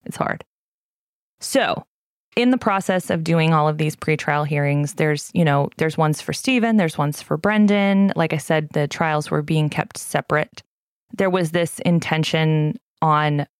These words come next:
Brendan's lawyer's, I was gonna say behalf, but that's not right. He had obviously the intention of having Brendan testify against Steven, but Brendan had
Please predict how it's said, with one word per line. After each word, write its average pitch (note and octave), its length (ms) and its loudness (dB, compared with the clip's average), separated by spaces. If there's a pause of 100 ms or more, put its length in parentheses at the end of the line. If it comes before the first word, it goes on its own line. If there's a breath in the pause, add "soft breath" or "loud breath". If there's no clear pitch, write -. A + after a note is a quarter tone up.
Brendan's D3+ 840 0 (140)
lawyer's, D3 480 0 (1080)
I D#3 40 0
was C#3+ 80 0
gonna D#3+ 140 0
say D3 120 0
behalf, B2+ 460 -4
but - 100 -10
that's B2 200 -6
not - 180 -4
right. - 220 -8 (880)
He A3+ 160 2
had F#3+ 340 0
obviously D#3 480 0
the D3 140 -2
intention C#3 460 -2
of B2+ 80 -6
having C3+ 280 -2
Brendan C3 360 0
testify C3+ 440 -4
against - 300 -6
Steven, D#3 340 0
but - 220 -2
Brendan D#3+ 480 0
had C#3 460 -2